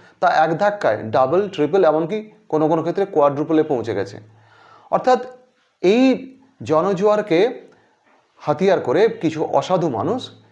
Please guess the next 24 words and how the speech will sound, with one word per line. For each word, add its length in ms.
এই 320
বদমাইশিগুলো 580
করে 200
চলেছেন। 360
তো 60
যাই 240
হোক, 200
আহ, 120
এটা 180
হয়তো 460
দেখা 200
যাবে 180
কোনো 220
একটা 200
জায়গায় 340
হঠাৎ 260
করে 180
যদি 340
ভিড় 240
বেড়ে 240
যায় 180
কোনো 200
এক 300
উপলক্ষে, 480